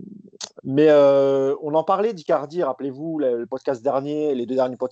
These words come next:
l'avant-dernier aussi pareil, avec Nicolas, on se disait, on s'était dit que ça va être difficile maintenant pour, euh, pour Icardi de, de récupérer sa place. Bon, là on parle avec, euh, Thomas Tuchel à la tête de l'équipe, hein. Euh, s'il y a un changement de coach dans les prochains jours,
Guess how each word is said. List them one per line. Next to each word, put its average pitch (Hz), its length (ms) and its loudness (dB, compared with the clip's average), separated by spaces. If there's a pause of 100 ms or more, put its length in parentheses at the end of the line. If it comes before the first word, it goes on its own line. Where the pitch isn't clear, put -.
l'avant-dernier 123 680 0
aussi 143 200 -4
pareil, 151 400 2
avec 117 220 -4
Nicolas, 143 380 -2
on 131 40 -6
se 107 60 -14
disait, 110 240 -8 (240)
on 117 80 -14
s'était 117 300 -6
dit 143 160 -6
que 107 240 -2 (240)
ça 123 160 -2
va 131 80 4
être 135 100 0
difficile 170 480 -4
maintenant 156 300 -2
pour, 120 240 2
euh, 117 160 4
pour 117 180 -6
Icardi 127 400 -2
de, 107 340 -2 (380)
de 110 140 -2
récupérer 127 400 2
sa 135 160 -2
place. - 480 -2
Bon, 117 320 -6 (100)
là 135 180 2
on 131 100 -2
parle 147 220 2
avec, 127 280 -4
euh, 120 240 -2
Thomas 123 340 -6
Tuchel 139 260 -2
à 127 60 2
la 117 100 0
tête 127 180 -6
de 127 100 -6
l'équipe, 156 280 -6
hein. 127 120 -8 (460)
Euh, 104 440 -4
s'il - 420 -8
y 135 80 0
a 123 60 2
un 120 80 0
changement 135 420 -2
de 127 60 -10
coach - 340 -4
dans 113 180 0
les 110 120 0
prochains 123 380 -6
jours, 165 400 2